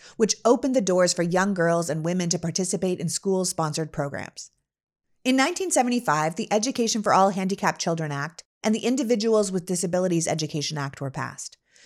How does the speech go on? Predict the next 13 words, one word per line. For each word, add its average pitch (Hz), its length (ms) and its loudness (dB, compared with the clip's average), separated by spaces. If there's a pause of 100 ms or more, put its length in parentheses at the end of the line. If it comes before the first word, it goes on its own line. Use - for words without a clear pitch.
(120)
two 311 260 6
landmark 233 540 4
pieces 202 280 -2
of 175 120 -4
legislation 165 760 -2 (160)
that 226 120 0
allowed 208 340 6
millions 240 460 2
of 226 100 2
children 185 320 0
with 175 100 -2
special 185 360 0
needs, 156 400 -4